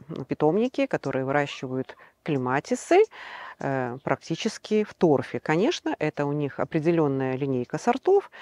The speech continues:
и кислотность субстрата там составляет четыре, и они себя при этом замечательно чувствуют. Ну, потому что они с этим субстратом кислым работают.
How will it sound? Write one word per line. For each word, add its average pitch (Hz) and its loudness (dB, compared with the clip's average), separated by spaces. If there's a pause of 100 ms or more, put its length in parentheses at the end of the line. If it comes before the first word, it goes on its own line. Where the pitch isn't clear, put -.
(380)
и 185 2
кислотность 180 0
субстрата 180 0
там 165 -2
составляет 143 -2
четыре, 254 -2
и - -6
они 147 -4
себя 143 -4
при - -2
этом 190 0 (220)
замечательно 156 0
чувствуют. 127 -2 (520)
Ну, 143 2
потому 226 2
что 190 4
они 156 2
с - -12
этим 135 -2
субстратом 185 4 (400)
кислым 165 -2 (240)
работают. 135 2